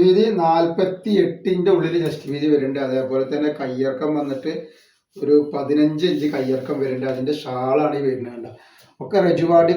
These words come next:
പ്രിന്റ് ആണ്, കോട്ടണിൽ വരുന്ന ഐറ്റംസ് ആണ്. ഒക്കെ കോട്ടൺ തന്നെയാണ് വരുന്നത് കേട്ടോ. റജുവാടി പ്രിന്റ് ആണെങ്കിൽ അത്ര പെട്ടെന്ന് പോകുന്നില്ല. നല്ല ഈ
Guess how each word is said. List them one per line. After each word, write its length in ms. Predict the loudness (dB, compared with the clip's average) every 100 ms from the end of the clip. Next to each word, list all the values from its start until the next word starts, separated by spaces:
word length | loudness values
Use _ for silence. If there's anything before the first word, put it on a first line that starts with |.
| 0
പ്രിന്റ് 200 | 2 2
ആണ്, 80 | 2 0
കോട്ടണിൽ 500 | 2 2 2 0 2 2
വരുന്ന 200 | 2 2 0
ഐറ്റംസ് 320 | -2 -4 -6 -6
ആണ്. 100 | -6
ഒക്കെ 180 | -6 -6 -4
കോട്ടൺ 320 | -4 -4 -6 -6
തന്നെയാണ് 260 | -6 -6 -4
വരുന്നത് 260 | -6 -8 -14
കേട്ടോ. 360 | -18 -18 -18 -20 _ _ _ _ _ -12
റജുവാടി 340 | -6 -2 -2 -2
പ്രിന്റ് 180 | 0 0
ആണെങ്കിൽ 180 | 0
അത്ര 120 | 0 0 -2
പെട്ടെന്ന് 380 | -4 -4 -2 -2 -2
പോകുന്നില്ല. 460 | -4 -4 -4 -2 -4 -6 -12 _ _ _ _ -20 -20 _ _ _ _ _ _ _ _ _ _ _ _ _ _
നല്ല 300 | -10 -4 -2 -2
ഈ 20 | 0